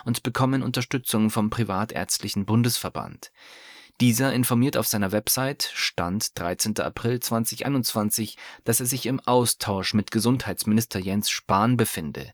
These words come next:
der die Durchführung von Impfungen gegen covid neunzehn in Privatpraxen begrüßt und unterstützt.“ Zitat Ende. Ging es in den landesweiten Arztpraxen wirklich rein um den Schutz der Bürger vor einem bekannten saisonalen Virus,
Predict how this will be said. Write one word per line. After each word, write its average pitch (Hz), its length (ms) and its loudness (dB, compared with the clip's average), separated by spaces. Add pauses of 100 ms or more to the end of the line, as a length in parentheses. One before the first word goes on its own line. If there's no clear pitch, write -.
(380)
der 104 80 0
die 107 140 -2
Durchführung 135 640 2
von 113 200 0
Impfungen 127 540 2
gegen 120 220 4
covid 127 340 -2
neunzehn 131 480 4
in 123 240 2
Privatpraxen 104 920 -2
begrüßt 113 680 0 (320)
und 92 320 -2
unterstützt.“ - 760 -4 (760)
Zitat 73 420 -6
Ende. 98 360 0 (1700)
Ging 147 200 6
es 135 180 0
in 131 140 2
den 127 120 6
landesweiten 120 680 2
Arztpraxen 110 800 0
wirklich 107 400 -2
rein 90 300 -4
um 92 160 -4
den 85 160 -4
Schutz - 400 -2
der 87 100 -6
Bürger 87 560 -4
vor - 340 -4
einem 90 280 -2
bekannten 95 600 -2
saisonalen 95 640 -2
Virus, - 540 -8